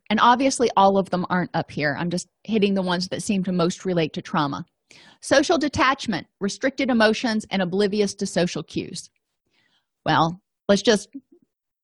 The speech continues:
hit number three right away. If you're socially detached and you avoid being around people, then you're probably not gonna be as good at picking up social cues. Your emotional awareness is going to be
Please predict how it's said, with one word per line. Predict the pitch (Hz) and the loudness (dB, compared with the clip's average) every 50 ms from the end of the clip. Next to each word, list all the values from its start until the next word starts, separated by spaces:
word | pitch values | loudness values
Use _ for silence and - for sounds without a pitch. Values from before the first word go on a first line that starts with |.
| _ _ _ _ - _ _ _ _ - | _ _ _ _ -20 _ _ _ _ 0
hit | 208 247 - - | 2 2 4 4
number | 208 196 175 170 | 2 2 4 2
three | 180 - - 208 196 185 | 2 2 2 2 2 4
right | 170 170 165 170 170 | 4 4 2 2 2
away. | 160 170 185 160 143 170 - - - - _ | 2 2 2 0 0 -2 -6 -12 -20 -8 _
If | - 294 - - | -2 -2 0 0
you're | 320 294 | -2 0
socially | - - 269 302 277 - 294 262 254 254 | 2 2 2 2 2 0 0 0 0 0
detached | 214 - 202 - - 247 247 240 208 180 147 - - - - - - - - | 0 -2 -4 -2 0 2 4 4 4 2 0 -4 -8 -12 -12 -12 -10 -4 -2
and | 196 190 190 185 185 190 190 | 0 2 2 2 0 0 0
you | 208 202 | 2 2
avoid | 196 190 180 196 208 220 220 208 | 2 2 2 4 4 4 4 2
being | 185 214 202 190 180 | 2 -2 -4 -2 -4
around | 180 170 175 185 190 202 208 208 | -2 0 0 2 2 2 0 -2
people, | - - 185 170 - 165 165 160 185 - - - - - _ _ | -4 -4 -6 -4 0 0 0 0 0 -4 -12 -20 -20 -20 _ _
then | 190 175 202 208 208 202 202 202 196 196 202 185 - - _ _ _ _ _ - | -4 0 2 4 4 4 4 2 2 0 -2 -4 -6 -12 _ _ _ _ _ -2
you're | 202 208 190 | -2 -2 -2
probably | - - - 254 247 277 240 262 214 247 220 | -2 2 4 4 6 6 4 4 4 2 2
not | 220 214 202 214 - - | 4 4 4 4 2 2
gonna | 220 208 196 190 | -2 -2 -2 -2
be | 185 196 190 | -2 0 0
as | 180 185 170 | 0 0 -2
good | 180 165 - 190 196 190 196 185 | -6 -2 2 2 4 4 2 0
at | - 151 - - | -2 -6 -8 -6
picking | - 208 175 - 196 180 180 | -6 -6 -4 -2 -2 -2 -2
up | 175 - - | -2 -4 -2
social | - 180 160 - - 165 | -2 -2 -2 -2 -4 -8
cues. | - - - 156 131 101 98 156 170 - | -10 -6 -6 -4 -4 -4 -6 -8 -6 -2
Your | 170 170 165 165 151 - - - _ _ _ _ _ _ _ _ - | 2 2 2 2 0 -2 -8 -14 _ _ _ _ _ _ _ _ 0
emotional | 196 190 190 202 - - 226 208 196 185 | 2 4 4 2 2 0 0 2 4 4
awareness | 180 180 175 170 165 175 165 170 - - | 4 4 2 2 2 0 -2 -4 -4 -6
is | - 170 175 | -6 -6 -6
going | - 165 160 156 160 165 | -4 -4 -4 -4 -4 -4
to | 175 | -6
be | - 165 170 147 156 151 143 175 | -4 -2 -2 0 0 0 0 -2